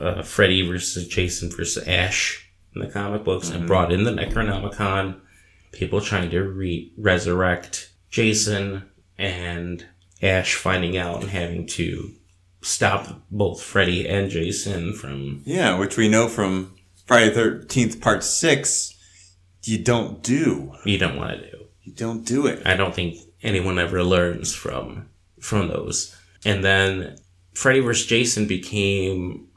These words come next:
Speaker 1: kind of the start of the multiverse, bringing, you know,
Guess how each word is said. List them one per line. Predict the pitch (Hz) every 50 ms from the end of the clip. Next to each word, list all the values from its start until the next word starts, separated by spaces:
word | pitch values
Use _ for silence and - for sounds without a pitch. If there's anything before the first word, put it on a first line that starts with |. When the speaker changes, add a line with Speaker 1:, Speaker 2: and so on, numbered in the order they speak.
| _ -
Speaker 1:
kind | - 98 92 90
of | 87 80
the | - 87
start | - - - - - - - 90 - - -
of | 80 95 87 - -
the | 87 85 82 82 82 82 80 82 - - - _ _ _ - 95 95 101 98 98 - -
multiverse, | 123 110 101 107 101 101 98 - - - - - - - - - - - _ _ _
bringing, | - 110 113 110 101 98 90
you | 98 104 95
know, | 92 82 95 98 98 - -